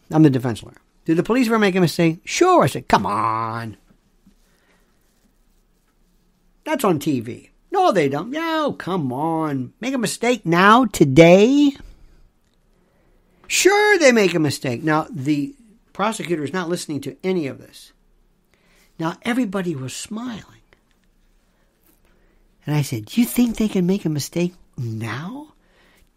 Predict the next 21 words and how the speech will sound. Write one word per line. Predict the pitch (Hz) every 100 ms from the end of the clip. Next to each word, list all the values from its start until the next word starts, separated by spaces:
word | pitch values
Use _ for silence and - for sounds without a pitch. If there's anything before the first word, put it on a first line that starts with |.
| _ -
Do |
you, | 160
I |
mean, | 170 160 135
would, | 156 139
would, | 143 160 139 120
would, | 156 131
would | 160
it | 208 226
ever | 190
get | 151 196 190
to | 160
the | 139
trial | - - - 147 202 247 285
level?" | 302 302 320 311 - _
"Sure." | - - 427 415 415 381 302 202 135 - - - _ _ _ _ _ _
<laughs> | 262 - _ _ _
And | - 240
they | 190 226
start | - 170 180
laughing. | 208 294 262 -